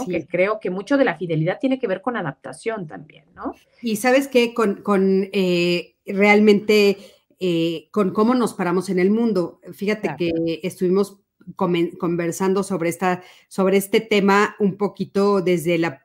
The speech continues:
Speaker 1: perspectiva histórica, y
Speaker 2: Sí.
Speaker 1: entonces nace esta idea de obligarnos a ser fieles, sobre todo a las mujeres,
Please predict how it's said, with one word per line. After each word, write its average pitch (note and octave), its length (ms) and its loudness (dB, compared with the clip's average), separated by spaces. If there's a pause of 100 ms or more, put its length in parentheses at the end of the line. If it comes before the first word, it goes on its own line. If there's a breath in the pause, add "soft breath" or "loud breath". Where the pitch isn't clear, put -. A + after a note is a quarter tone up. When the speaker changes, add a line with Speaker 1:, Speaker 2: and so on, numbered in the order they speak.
(100)
Speaker 1:
perspectiva F3 640 -2
histórica, F#3+ 880 0 (360 soft breath)
y F#3+ 60 0
Speaker 2:
Sí. F#3+ 60 6
Speaker 1:
entonces G3+ 640 0
nace G#3+ 840 4
esta F#3 720 0
idea F#3 520 0
de F3 140 0
obligarnos F#3+ 1160 2
a F3 120 -6
ser F#3+ 420 -4 (400 soft breath)
fieles, G3+ 880 0
sobre F3+ 320 -2
todo A#3+ 300 0
a D#4+ 60 2
las A3+ 240 0
mujeres, F3 720 -4